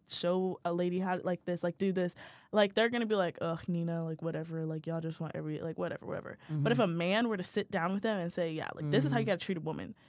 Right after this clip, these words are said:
Speaker 1: Like, point blank, period."
Speaker 2: Mm.
Speaker 1: Like, they would, I feel like, take that information as, like, gold. You know what I mean? Like, if,
Speaker 2: Mm.
Speaker 1: if, if your dad were to sit here and tell you about your body and, like, how a women's
Speaker 2: Mm-hmm.
Speaker 1: uterus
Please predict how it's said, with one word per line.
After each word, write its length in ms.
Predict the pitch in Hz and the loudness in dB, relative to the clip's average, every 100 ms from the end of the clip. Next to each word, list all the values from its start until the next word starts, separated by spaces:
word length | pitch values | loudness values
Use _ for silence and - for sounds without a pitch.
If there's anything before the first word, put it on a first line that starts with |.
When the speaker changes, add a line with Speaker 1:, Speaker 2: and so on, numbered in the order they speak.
| _ | _
Speaker 1:
Like, 240 | 175 175 - _ _ | 0 0 -2 _ _
point 220 | - 214 | 2 2
blank, 200 | 190 170 | 2 -2
period." 460 | - 185 160 - - | -2 -4 -4 -8 -6
Speaker 2:
Mm. 400 | 156 151 147 143 | -4 -2 -2 4
Speaker 1:
Like, 320 | 190 175 - _ _ _ | 4 4 0 _ _ _
they 240 | 165 190 220 | -2 2 4
would, 200 | 233 226 - | 4 2 2
I 160 | 185 | 2
feel 280 | 240 254 254 | 2 0 2
like, 260 | 247 226 - | 4 2 0
take 240 | - 233 | -2 0
that 180 | - 208 | 2 2
information 600 | 208 214 185 185 220 196 | 0 -2 0 0 0 0
as, 380 | 180 180 175 170 - _ | 0 0 0 -2 -10 _
like, 220 | 175 147 - - | -2 -2 -2 0
gold. 420 | 170 185 120 - | 2 2 0 -2
You 120 | 214 | 0
know 80 | 247 | 0
what 80 | 202 | 0
I 40 | |
mean? 240 | 180 202 220 | -2 0 2
Like, 180 | 156 | 2
if, 100 | 156 | 0
Speaker 2:
Mm. 60 | 143 143 - _ | -2 -6 -14 _
Speaker 1:
if, 280 | 240 247 - _ - - | 6 6 4 _ -10 0
if 120 | 247 | 2
your 120 | 285 | 4
dad 360 | 240 240 285 294 | 6 6 6 6
were 120 | 269 | 4
to 60 | 226 | 2
sit 200 | - 262 | 2 2
here 180 | 240 | 4
and 120 | 190 190 | 2 2
tell 180 | 220 240 | 2 4
you 180 | 220 | 6
about 340 | 196 208 202 - | 6 8 8 6
your 140 | 180 | 2
body 520 | 180 185 208 196 170 | 2 4 4 4 2
and, 120 | 170 170 | 2 2
like, 220 | 151 151 - - | 0 -2 -10 -10
how 220 | - 214 180 | 2 6 6
a 40 | |
women's 340 | 180 226 190 | 6 8 8
Speaker 2:
Mm-hmm. 100 | 196 | 8
Speaker 1:
uterus 340 | 226 208 180 | 6 6 4